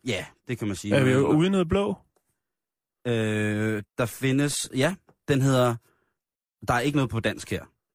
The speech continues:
Speaker 1: Den hedder Stratosphere Blue.
Speaker 2: Åh.
Speaker 1: Og jeg vil kalde den petroleumsblå, men den hedder Stratosphere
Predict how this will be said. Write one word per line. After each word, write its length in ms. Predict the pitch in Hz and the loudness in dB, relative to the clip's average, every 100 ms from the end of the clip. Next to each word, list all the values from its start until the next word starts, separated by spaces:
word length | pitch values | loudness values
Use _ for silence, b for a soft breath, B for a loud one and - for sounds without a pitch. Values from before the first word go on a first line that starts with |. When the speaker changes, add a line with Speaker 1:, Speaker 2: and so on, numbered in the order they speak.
| - | 0
Speaker 1:
Den 100 | 120 | 0
hedder 140 | 120 110 | 2 0
Stratosphere 840 | - - 131 117 120 - 120 101 - | -2 -2 -2 0 -2 -2 -4 -4 0
Blue. 360 | 107 98 85 80 - _ _ _ - - | 2 2 -2 -12 -20 _ _ _ -12 -10
Speaker 2:
Åh. 80 | - B B B B B _ _ - | -6 B B B B B _ _ 2
Speaker 1:
Og 360 | 110 107 107 110 | 4 6 6 4
jeg 120 | 120 | 4
vil 80 | 139 | 2
kalde 200 | 131 117 | 0 0
den 80 | 120 | 0
petroleumsblå, 640 | - 156 147 131 131 120 | -2 0 0 0 -2 -2
men 180 | 113 117 | 0 0
den 140 | 123 113 | 2 2
hedder 180 | 127 | 2
Stratosphere 640 | 117 - - - - - | 0 -4 -8 -8 -8 -10